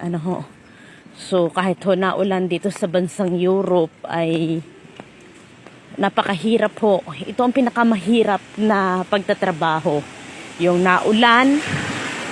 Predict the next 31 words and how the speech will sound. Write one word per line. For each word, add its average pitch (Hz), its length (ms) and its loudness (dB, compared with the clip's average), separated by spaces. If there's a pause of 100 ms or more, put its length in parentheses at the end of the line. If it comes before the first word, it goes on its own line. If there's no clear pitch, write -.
(120)
sobrang 190 400 4
lamig. 196 480 2 (1200)
Super, 185 240 -2
super 196 320 2
lamig. 185 480 2 (640)
Pero 214 240 2
laban 208 480 2
lang 165 400 0
tayong 175 320 0
mga 175 240 -2
O 170 160 4
F 170 160 -4
W 175 480 2
dito 185 240 -2
sa - 160 -2
Pransya 170 800 0 (560)
at 196 160 -2
sa 220 160 2
ibang 202 320 2
sulok 214 480 0
ng 196 240 0
part 196 300 2 (100)
ng 190 160 2
mundo. 156 480 2 (800)
So, 202 80 2
yung 190 160 2
mga 180 240 -2
nakakaranas 190 640 0
ho 208 160 2
ng 190 160 0
lamig, 190 560 0